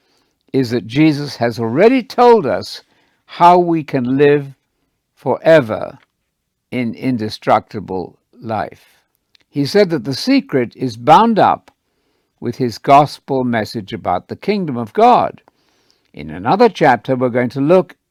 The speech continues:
at, and hopefully listen very carefully to, that gospel of the kingdom, which Jesus said was the very purpose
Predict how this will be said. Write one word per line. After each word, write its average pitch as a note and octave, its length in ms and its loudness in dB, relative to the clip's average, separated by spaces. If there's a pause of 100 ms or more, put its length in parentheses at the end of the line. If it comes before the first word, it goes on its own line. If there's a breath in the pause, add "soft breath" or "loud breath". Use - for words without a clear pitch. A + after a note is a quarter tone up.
(100)
at, G#2+ 400 -6
and F#2 220 -16
hopefully G#2 500 -4
listen A#2+ 500 -4
very A2 300 -4
carefully F3 720 0 (520 soft breath)
to, C3+ 280 0
that C#3+ 380 0
gospel C3+ 640 -2
of A#2 200 -4
the A2+ 100 -8
kingdom, G2+ 680 -4 (640)
which - 280 -14
Jesus A#2 420 -4
said A2+ 240 -4
was G2+ 180 -10
the A2 80 -12
very G2 260 -6
purpose B2 680 -2